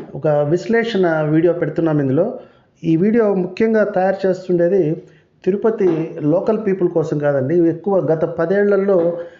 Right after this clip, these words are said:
తిరుపతి రియల్ ఎస్టేట్లో అంటే ఓపెన్ ప్లాట్స్‌లో ముఖ్యంగా, ఆ, ఎక్కువ బయట వాళ్ళు అంటే నాన్ లోకల్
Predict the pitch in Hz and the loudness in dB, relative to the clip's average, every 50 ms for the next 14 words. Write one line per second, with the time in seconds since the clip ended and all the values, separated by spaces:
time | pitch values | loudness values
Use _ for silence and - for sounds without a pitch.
0 | _ _ _ - 180 185 - 202 202 - 170 170 175 175 185 180 180 - - 175 | _ _ _ -4 -2 0 0 -2 -2 0 0 2 2 2 2 0 -2 -2 -2 -2
1 | 170 170 175 175 175 180 180 175 170 156 160 151 160 185 185 202 208 190 196 185 | 0 0 2 2 2 4 2 2 0 0 0 0 0 0 0 0 -2 -2 0 0
2 | 175 170 170 170 - 165 151 151 151 151 151 - 175 170 165 156 139 131 139 143 | 0 0 0 -2 -2 0 0 0 0 -2 -2 -2 0 2 2 2 2 0 -2 -4
3 | 143 - - - _ _ _ _ - - - 143 139 139 139 135 147 151 151 151 | -6 -12 -18 -20 _ _ _ _ -20 -14 -10 -8 -6 -6 -4 -4 -4 -4 -4 -2
4 | - 202 196 143 131 143 165 180 180 196 180 175 170 156 156 156 165 156 147 143 | 0 0 0 2 2 0 0 0 2 2 2 2 2 2 0 0 0 0 0 0
5 | 151 190 208 208 208 202 196 - 202 196 | 0 0 0 2 2 0 0 0 -2 -2